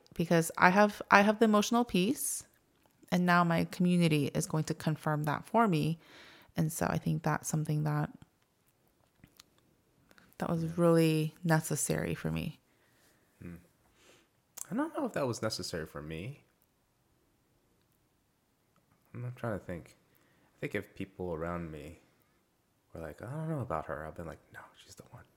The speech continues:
Speaker 1: <laughs>
Speaker 2: I don't know. I haven't thought about that.
Speaker 1: But yeah, I mean, also, I mean, to, but to your point, I haven't either.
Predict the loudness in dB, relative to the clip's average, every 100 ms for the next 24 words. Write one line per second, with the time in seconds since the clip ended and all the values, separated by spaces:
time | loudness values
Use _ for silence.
0 | -10 -8 -8 -12 -16 -18 -20 -20 -20 -20
1 | -20 _ _ _ _ _ _ _ _ _
2 | _ _ _ _ -8 -8 -8 -12 _ _
3 | _ _ -20 _ _ _ _ _ _ _
4 | _ _ _ _ -10 -6 -6 -6 -10 -14
5 | -16 -20 _ _ _ _ _ _ _ _
6 | _ _ _ _ _ _ _ _ _ _
7 | _ _ _ _ _ _ _ _ _ _
8 | _ _ _ _ -20 -6 -2 0 -2 -2
9 | 0 2 4 4 4 4 0 2 2 2
10 | 0 -4 -6 4 4 6 6 6 8 6
11 | 6 4 2 2 0